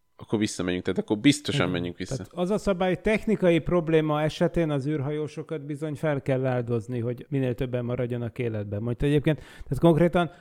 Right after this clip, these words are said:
Speaker 2: vannak ilyen protokollok, tehát még a hatvanas években a Gemini programban két személyes űrhajók voltak, és úgy volt, hogy az egyik a kettőből rendszerint kiment űrsétálni,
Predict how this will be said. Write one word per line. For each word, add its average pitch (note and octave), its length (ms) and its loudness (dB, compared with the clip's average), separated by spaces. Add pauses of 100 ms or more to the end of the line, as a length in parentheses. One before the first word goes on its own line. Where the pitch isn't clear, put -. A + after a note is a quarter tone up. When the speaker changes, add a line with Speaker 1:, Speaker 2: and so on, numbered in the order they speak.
Speaker 2:
vannak F3+ 340 2
ilyen D3 160 2
protokollok, C#3 760 -2
tehát B2+ 180 -8
még C3+ 120 -6
a C3+ 60 0
hatvanas C#3 540 -2
években C3 380 -2
a B2+ 80 -4
Gemini B2+ 380 -2
programban A#2 840 -2 (320)
két F3 260 4
személyes B2 460 -6
űrhajók B2+ 420 -4
voltak, G3 500 -4 (340)
és - 180 -10
úgy D3 180 -4
volt, D3 200 0
hogy D3 120 0
az C3+ 140 -2
egyik C#3+ 460 -4 (640)
a D#3 60 -8
kettőből C#3+ 640 -2
rendszerint B2+ 540 -2
kiment B2 400 -4
űrsétálni, D3 1000 -6